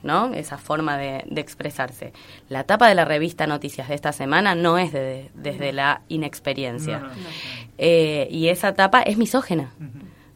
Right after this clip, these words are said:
Speaker 1: No, no, no le cabe otro calificativo.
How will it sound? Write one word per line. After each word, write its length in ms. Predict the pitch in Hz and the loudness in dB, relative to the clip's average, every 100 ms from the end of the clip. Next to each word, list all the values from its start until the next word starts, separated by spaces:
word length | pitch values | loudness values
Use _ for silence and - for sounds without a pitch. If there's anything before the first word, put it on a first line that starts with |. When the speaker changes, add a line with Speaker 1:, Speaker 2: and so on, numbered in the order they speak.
| - | -2
Speaker 1:
No, 280 | 185 180 117 | 2 2 0
no, 160 | 185 | 0
no 140 | 190 226 | 2 4
le 120 | 240 | 6
cabe 240 | 277 302 | 6 6
otro 540 | 208 165 165 156 147 147 | 4 2 2 2 -2 -2
calificativo. 720 | 151 151 151 143 139 131 131 | -4 -4 -4 -4 -4 -10 -10